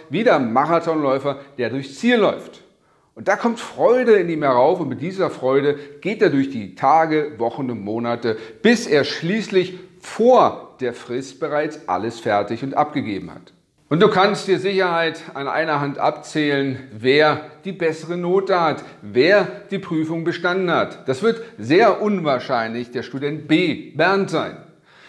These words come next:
Denn er hat durch seine Bewertung der Situation, durch seine Vorannahmen, die er hat, vielleicht hat er noch negative Erfahrungswerte aus der Vergangenheit hinzugezogen und hat sich selbst erklärt, dass es schwierig ist. Und wenn du das tust, wenn Bernd das tut,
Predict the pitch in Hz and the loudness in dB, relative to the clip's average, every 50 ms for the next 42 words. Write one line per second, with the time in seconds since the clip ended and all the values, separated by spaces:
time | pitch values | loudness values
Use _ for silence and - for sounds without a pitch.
0 | - _ _ - 104 104 104 98 101 - - - _ 175 214 262 254 208 190 202 | -20 _ _ -10 -8 -6 -6 -8 -8 -12 -20 -2 _ 6 6 6 6 6 4 2
1 | 190 - - - - - 143 120 113 - - - - 123 127 143 202 233 247 233 | 0 0 -6 -16 -8 -4 -4 -4 -4 -6 -10 -12 -4 -2 0 0 0 0 0 2
2 | 214 202 170 151 151 120 143 143 147 151 160 160 160 160 151 139 151 143 135 143 | 4 4 4 2 0 0 2 2 2 2 0 0 -2 -6 -4 -2 -2 -4 -4 -6
3 | 151 151 170 156 151 151 151 - - 175 185 202 202 180 147 113 98 90 - - | -8 -4 0 0 0 0 -2 -4 2 4 6 6 6 4 2 0 -4 -8 -12 -16
4 | - - _ - 113 110 - - - 135 151 202 220 214 196 202 - - 208 226 | -20 -18 _ -12 -12 -12 -10 -4 -2 0 0 0 0 -2 -2 -4 0 2 4 4
5 | 233 208 196 190 175 165 156 151 143 143 139 135 139 160 175 - - - - - | 6 4 2 2 0 0 0 -2 0 2 2 4 4 2 0 0 -2 -10 -18 -20
6 | - _ _ _ - - 123 127 143 185 233 214 - - 196 190 190 175 165 156 | -20 _ _ _ -10 -4 0 2 4 4 2 2 0 -4 -4 -4 -4 -2 -2 -2
7 | 156 - - - - - _ _ - 110 127 156 196 196 185 170 - - 156 156 | -4 -4 -8 -16 -20 -20 _ _ -4 0 2 2 4 4 4 2 2 0 -2 0
8 | 135 139 117 117 117 - 120 120 135 139 131 - 113 120 117 120 123 127 135 117 | 2 2 2 2 2 0 0 0 0 -2 -4 -4 -2 0 2 2 2 2 0 -2
9 | 123 123 - 131 117 131 127 147 156 190 214 208 190 180 175 165 160 143 - - | -2 -4 -6 -6 -6 -4 -2 -2 -2 -2 -2 -2 0 0 0 0 -4 -6 -6 -8
10 | 175 185 175 160 - - 165 160 156 151 151 - - - 240 220 214 208 214 196 | -8 -6 -6 -8 -6 -4 -2 -2 -2 -2 -4 -10 -14 -10 -6 -4 -4 -2 -2 -4
11 | 156 - - 110 110 139 156 190 190 - - 135 135 - - 110 104 107 110 110 | -4 -4 -8 -2 4 6 6 6 6 4 -4 -6 -8 -8 -6 -4 -4 -4 -4 -4
12 | 123 120 - 165 156 151 - 160 175 208 220 208 202 190 - 180 160 123 117 - | -6 -8 -8 -10 -14 -14 -12 -10 -8 -4 -2 2 2 2 2 2 -2 -2 -4 -6
13 | - - - - _ _ _ _ _ _ _ - 143 208 220 226 233 208 220 208 | -12 -16 -20 -20 _ _ _ _ _ _ _ 0 2 2 2 4 4 4 4 2
14 | - - - - 233 254 - - - - - - - 120 113 98 123 139 180 226 | 2 -2 -6 -6 -6 -4 -4 -4 -6 -8 -16 -14 -10 -10 -4 0 0 2 2 2
15 | 240 - 226 185 139 - - 139 117 - - | 0 0 0 0 0 -4 -8 -10 -10 -10 -12